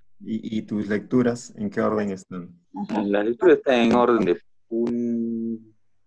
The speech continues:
Speaker 3: punto cero ocho.
Speaker 2: Sí, debería darte bien. Entonces, es, posiblemente es la optimización,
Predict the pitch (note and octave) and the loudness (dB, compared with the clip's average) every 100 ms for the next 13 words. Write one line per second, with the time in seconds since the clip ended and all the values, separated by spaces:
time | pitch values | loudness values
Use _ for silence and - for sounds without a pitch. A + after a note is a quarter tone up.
0 | _ _ _ _ _ _ D3 D3 C#3+ C#3+ | _ _ _ _ _ _ 4 4 4 6
1 | C3+ - C3+ B2 A#2+ C3 A#2 - - F2 | 6 6 6 8 8 6 4 -6 -12 -14
2 | - _ _ _ _ _ _ _ _ _ | -16 _ _ _ _ _ _ _ _ _
3 | _ - A#3+ A#3 G3+ F#3+ F#3 F#3 F3 E3+ | _ -12 -6 -2 2 2 2 0 0 -2
4 | E3+ E3+ F3 - - - F3 F3 F#3+ - | -4 -8 -10 -12 -12 -8 -6 -6 -8 -12
5 | _ _ _ _ _ _ _ _ _ _ | _ _ _ _ _ _ _ _ _ _
6 | _ _ _ _ _ F#3+ F3 G3 G#3 G3+ | _ _ _ _ _ -6 -2 2 2 2
7 | G3+ - G3+ G#3+ G#3+ G#3 G#3 G3+ F#3+ G3 | -2 -2 -4 0 0 2 0 0 -2 0
8 | G3 F#3 F3+ F3+ F3+ F3+ - G#3 F#3+ F#3+ | 0 0 0 -4 -4 -6 0 2 2 -4